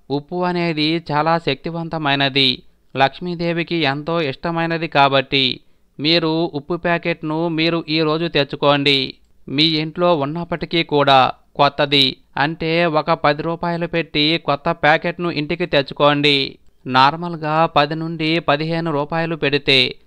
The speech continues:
రాళ్ళ ఉప్పు ప్యాకెట్ వస్తుంది. ఈ యొక్క అమావాస్య రోజు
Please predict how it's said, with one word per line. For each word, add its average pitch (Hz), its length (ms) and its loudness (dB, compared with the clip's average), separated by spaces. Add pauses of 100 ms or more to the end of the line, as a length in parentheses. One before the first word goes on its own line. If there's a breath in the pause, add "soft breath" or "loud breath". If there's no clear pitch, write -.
(160)
రాళ్ళ 143 360 2
ఉప్పు 170 280 -4
ప్యాకెట్ 156 360 -2
వస్తుంది. 139 600 0 (500)
ఈ 151 80 -4
యొక్క 165 280 0 (160)
అమావాస్య 165 580 0
రోజు 143 360 2